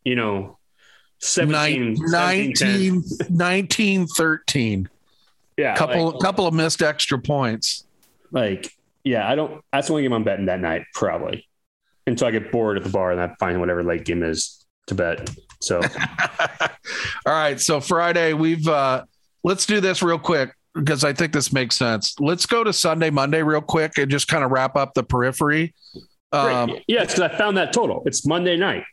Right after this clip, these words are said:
Speaker 1: Louisville and
Speaker 2: That's the highest total of the week.
Speaker 1: Ole Miss is eighty points.
Speaker 2: Seventy-six on DraftKings.
Speaker 1: Okay.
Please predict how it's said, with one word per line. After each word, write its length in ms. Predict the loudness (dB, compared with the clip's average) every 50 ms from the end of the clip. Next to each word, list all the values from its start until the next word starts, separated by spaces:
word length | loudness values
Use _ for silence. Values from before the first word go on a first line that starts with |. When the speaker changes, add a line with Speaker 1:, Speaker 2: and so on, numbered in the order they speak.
| _
Speaker 1:
Louisville 800 | -2 0 0 0 0 0 0 2 2 2 0 0 -2 -4 -8 -16 _ _ -2
and 180 | 0 0 2
Speaker 2:
That's 240 | 2 2 2 2 2 2
the 160 | 2 2 2
highest 380 | 2 2 2 2 0 0 0
total 300 | 2 2 2 2 2 2
of 40 | 2
the 100 | 0 2
week. 160 | 2 2 2
Speaker 1:
Ole 180 | 4 2 2 2
Miss 300 | 2 2 2 0 0 -2
is 160 | -2 -2 0
eighty 260 | 0 0 2 0 0
points. 580 | 0 0 -2 -2 -2 -6 -8 -10 -10 -10 -14 _ _ _ _ _ _ _ _ _ _ _ _ -10 -6
Speaker 2:
Seventy-six 960 | -4 -2 0 2 0 2 2 0 0 0 0 0 0 0 0 0 0 0 0
on 160 | 0 0 0
DraftKings. 720 | 0 0 0 0 -2 -4 -4 -4 -4 -4 -6 -6 -8 -10 _ _ _ -20 -20 _ _ _ -4
Speaker 1:
Okay. 300 | -2 -2 -2 -4 -8